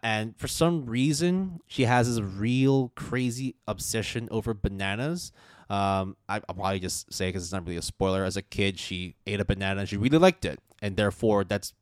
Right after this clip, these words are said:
pretty much one of her, uh, only things in life that she actually cares about outside of having fun. Um, she has a childhood friend named, uh, Akatsu, uh, Akatsu Akuru, but, uh, she just knows him as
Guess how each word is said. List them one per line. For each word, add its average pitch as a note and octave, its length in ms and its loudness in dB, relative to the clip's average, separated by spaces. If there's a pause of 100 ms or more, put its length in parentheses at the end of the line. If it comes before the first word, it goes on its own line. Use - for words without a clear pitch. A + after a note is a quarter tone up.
pretty G3 180 6
much D#3+ 160 0
one B2+ 220 0
of B2 120 -2
her, G#2+ 320 2 (380)
uh, A2 300 4
only C#3+ 220 2
things B2+ 300 0
in A2 80 -6
life G2+ 220 0
that G2+ 100 -4
she - 200 -10
actually G2 520 -2
cares G2+ 340 0
about F2 360 -6
outside G#2 380 0
of F#2 100 -2
having F#2 300 -4
fun. B1 420 -8 (400)
Um, G2 280 0 (160)
she - 140 2
has C#3 100 4
a B2 40 -4
childhood C3+ 360 2
friend E3 440 0 (160)
named, G#2+ 340 -2
uh, G2+ 180 0
Akatsu, A3 720 -2
uh, G#2+ 420 2
Akatsu C3 540 -2 (100)
Akuru, D#3+ 580 0 (180)
but, A2 260 2
uh, G2 260 2 (120)
she A#2 240 -2
just G#2 180 -4
knows G#2 320 4
him G2+ 320 -2
as F#2 340 -4